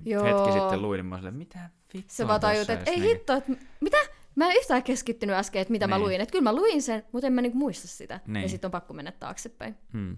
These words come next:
Speaker 2: mut mä veikkaan, että sitä tapahtuu hyvin paljon tuolla puhelimen maailmassa.
Speaker 1: Joo, näinhän
Speaker 2: Niin,
Speaker 1: se
Speaker 2: niin
Speaker 1: on, näinhän
Speaker 2: se
Speaker 1: se on.
Speaker 2: jotenkin vuotaa tänne kaikkialle muualle.
Speaker 1: Joo, siitä on ihan, niinku,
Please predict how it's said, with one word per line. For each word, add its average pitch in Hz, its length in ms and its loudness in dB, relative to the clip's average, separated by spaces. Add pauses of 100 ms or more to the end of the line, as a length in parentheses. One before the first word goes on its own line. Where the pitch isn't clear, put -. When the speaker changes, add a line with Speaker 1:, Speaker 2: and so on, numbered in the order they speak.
Speaker 2:
mut - 220 -14
mä 98 120 -4
veikkaan, 92 260 -6
että - 120 -14
sitä 107 200 -4
tapahtuu 87 540 -8
hyvin 85 220 -6
paljon 87 320 -10
tuolla 90 340 -6 (480)
puhelimen 85 440 -4
maailmassa. 85 540 -8 (320)
Speaker 1:
Joo, 208 300 -2 (240)
näinhän 196 280 -2
Speaker 2:
Niin, 240 80 -2
Speaker 1:
se - 80 -4
Speaker 2:
niin 233 100 -2
Speaker 1:
on, 208 160 -4 (100)
näinhän 214 260 -6
Speaker 2:
se - 40 -6
Speaker 1:
se - 80 -8
on. - 40 -6
Speaker 2:
jotenkin 90 400 -8 (180)
vuotaa 87 440 -8
tänne 90 360 -12
kaikkialle 82 520 -16 (120)
muualle. 85 380 -12 (140)
Speaker 1:
Joo, 185 640 -6
siitä 202 360 -10
on 196 100 -8
ihan, 202 400 -8
niinku, - 260 -16